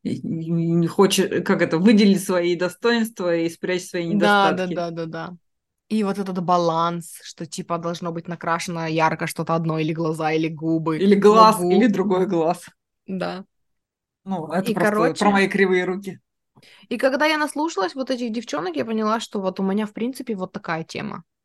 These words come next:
Speaker 2: Ну, э, это, в принципе, моя тема. Я никогда не красилась как самовыражение и как творчество. И это для меня было тоже таким, типа, "Все, я тоже хочу попробовать отказаться от",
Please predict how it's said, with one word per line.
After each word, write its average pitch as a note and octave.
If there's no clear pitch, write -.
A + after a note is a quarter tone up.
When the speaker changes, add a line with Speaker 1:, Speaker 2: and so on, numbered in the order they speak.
Speaker 2:
Ну, E3
э, F3+
это, E3
в -
принципе, E3+
моя C#3
тема. B3+
Я F3
никогда E3
не F#3
красилась D3+
как -
самовыражение D#3+
и -
как -
творчество. -
И G3+
это E3+
для D#3
меня D#3
было D3
тоже D3
таким, -
типа, -
"Все, -
я D3+
тоже D3+
хочу F3
попробовать E3
отказаться -
от", -